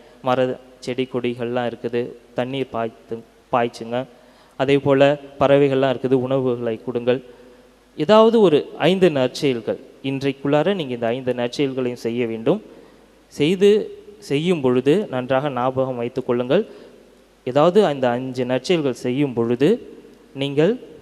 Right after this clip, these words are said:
அதற்கு கிடைக்கக்கூடிய அந்த பலனை, கைமாறை, "கடவுளே, இந்த பலனை நான் உமது இரக்கம் எந்த ஆன்மாவிற்கு அதிகம் தேவைப்படுகின்றதோ அந்த ஆன்மாவுக்காக ஒப்பு கொடுத்துறேன்னு" சொல்லணும்.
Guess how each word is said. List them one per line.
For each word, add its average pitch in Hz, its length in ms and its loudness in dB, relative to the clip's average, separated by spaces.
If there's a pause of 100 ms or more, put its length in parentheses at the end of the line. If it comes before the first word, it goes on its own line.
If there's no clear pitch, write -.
(280)
அதற்கு 143 360 0
கிடைக்கக்கூடிய 170 680 -2
அந்த 135 160 -4
பலனை, 131 480 0 (120)
கைமாறை, 139 600 -2 (720)
"கடவுளே, 139 540 0 (1080)
இந்த 147 460 -2 (560)
பலனை 147 560 -2 (420)
நான் 143 380 0 (240)
உமது 143 280 -4
இரக்கம் 202 460 -2
எந்த 190 340 0
ஆன்மாவிற்கு 165 640 -2
அதிகம் 151 360 -2
தேவைப்படுகின்றதோ 131 1200 0 (680)
அந்த 147 200 0
ஆன்மாவுக்காக 156 520 2
ஒப்பு 147 340 0
கொடுத்துறேன்னு" 120 460 -2
சொல்லணும். 107 340 -8